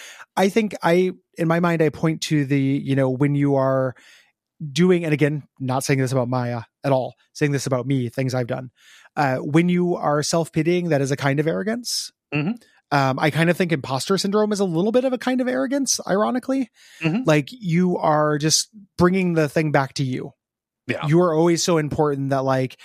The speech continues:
Speaker 1: everyone's gonna notice that I'm bad at this.
Speaker 2: Yeah.
Speaker 1: When, like, in fact, like, probably not. You know,
Speaker 2: Yeah.
Speaker 1: you're not that, that important. Like, you're not an imposter because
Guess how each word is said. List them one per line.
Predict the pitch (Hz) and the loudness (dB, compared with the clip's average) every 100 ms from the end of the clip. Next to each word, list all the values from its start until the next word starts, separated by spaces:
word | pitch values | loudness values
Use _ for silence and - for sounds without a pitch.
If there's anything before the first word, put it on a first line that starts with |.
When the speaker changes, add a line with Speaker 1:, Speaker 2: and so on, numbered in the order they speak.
| - - - 170 | -20 -20 -2 4
Speaker 1:
everyone's | 170 175 160 147 143 | 4 4 2 2 0
gonna | 135 139 | 0 0
notice | 139 151 143 127 | 2 2 2 0
that | 147 | 0
I'm | 131 127 | 0 0
bad | 127 127 | 2 0
at | 117 | -2
this. | 113 110 - - - _ | -10 -12 -12 -12 -14 _
Speaker 2:
Yeah. | 120 98 85 _ _ | -6 -6 -8 _ _
Speaker 1:
When, | 190 202 | -2 0
like, | 202 190 | 0 -2
in | 240 | -4
fact, | 220 294 254 | -2 -2 0
like, | 220 - | -4 -2
probably | 240 240 220 226 | -2 0 0 -2
not. | 190 - _ _ _ _ | -4 -8 _ _ _ _
You | 151 156 | 0 2
know, | |
Speaker 2:
Yeah. | 156 | 2
Speaker 1:
you're | 170 | 2
not | 170 | 2
that, | 180 160 180 165 | 2 0 -4 -4
that | 151 | -2
important. | 143 - 240 160 127 120 | -4 -2 -2 -2 -6 -4
Like, | 139 131 - _ - - _ _ _ _ - | -4 -4 -8 _ -20 -20 _ _ _ _ -4
you're | 156 | 0
not | 185 185 | 2 2
an | |
imposter | 151 143 - 202 - 156 | -2 -2 -2 -2 0 0
because | 131 135 147 131 131 117 - - | 0 0 2 2 0 -2 -4 -4